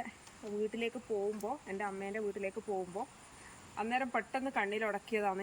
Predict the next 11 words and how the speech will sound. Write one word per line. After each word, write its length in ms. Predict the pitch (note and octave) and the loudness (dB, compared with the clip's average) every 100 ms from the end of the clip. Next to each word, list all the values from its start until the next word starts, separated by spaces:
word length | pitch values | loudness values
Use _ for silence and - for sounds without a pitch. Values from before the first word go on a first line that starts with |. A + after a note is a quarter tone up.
| G3 | 0
നമ്മളെ 200 | F#3+ G#3 | 0 2
വീടിനടുത്തുള്ള 680 | G3 F#3+ G3+ F#3+ F#3+ G3 | 2 2 2 0 0 0
സുജാത 460 | G3 G3+ F3 F#3 F3+ | 0 0 2 2 4
എന്ന് 180 | F#3+ G3+ | 2 2
പറഞ്ഞ 240 | G3 F3+ F3+ | 0 -2 -2
ചേച്ചീൻ്റെ 400 | F3+ F3+ F#3 F#3 F#3+ | -2 -2 -2 0 0
വീട്. 280 | E3 E3+ F#3 G3+ | 0 0 0 2
പണ്ടേ 320 | F3 F3+ G#3 A3 | 2 4 4 2
നമ്മൾ 180 | G3+ G#3 | 2 2
വരുന്നൊരു 320 | F#3+ F#3 F#3 | 2 2 0
വീടാണ്. 460 | F#3+ F3+ F#3 E3+ | 0 0 2 0